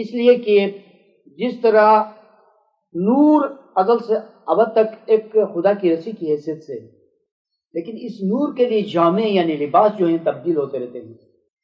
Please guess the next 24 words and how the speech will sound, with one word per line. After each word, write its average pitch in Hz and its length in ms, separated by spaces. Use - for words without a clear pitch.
ज़माना 170 360
आदम 190 220
में 202 160
इस 170 180
नूर 180 360
का 175 100
जो 156 340
जामा 156 340
था 170 180
कुछ 151 240
और 151 140
था, 123 300
तो 147 100
हर 202 220
दौर 233 320
में - 360
और 165 120
आन 208 280
हजरत 214 380
के 196 480
ज़माने 175 340
में 190 240
नूर 180 220
खुदा 165 640